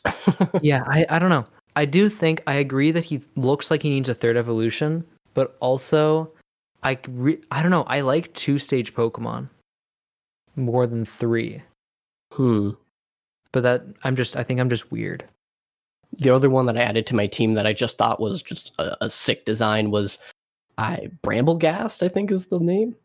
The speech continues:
Speaker 2: Yeah, I, I don't
Speaker 1: Yeah.
Speaker 2: know. I was very disappointed by his ev-, when he evolved. I loved the first little guy, and in my head, I was thinking, "Oh, he's gonna evolve into a full, like, cowboy,"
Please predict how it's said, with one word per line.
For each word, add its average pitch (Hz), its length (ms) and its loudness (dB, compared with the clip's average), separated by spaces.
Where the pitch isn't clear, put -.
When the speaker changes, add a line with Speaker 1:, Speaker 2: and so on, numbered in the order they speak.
Speaker 2:
Yeah, 135 460 0
I, 185 380 2
I 165 120 2
don't 202 100 6
Speaker 1:
Yeah. 196 120 6
Speaker 2:
know. 123 80 -8
I 127 180 2
was 208 180 4
very 127 480 2
disappointed 139 640 0
by 135 140 2
his 120 280 -4
ev-, 135 280 -4
when 135 160 0
he 127 80 0
evolved. 113 520 0
I 147 220 4
loved 139 520 2
the 127 140 2
first 123 340 -2
little 151 180 6
guy, 160 380 2
and 143 120 4
in 151 100 2
my 151 140 0
head, 131 280 0
I 147 80 4
was 120 160 4
thinking, 123 360 -2
"Oh, 127 100 0
he's 127 140 0
gonna 135 200 2
evolve 120 320 2
into 123 160 0
a 104 40 0
full, 123 640 0
like, 107 400 -2
cowboy," 135 760 2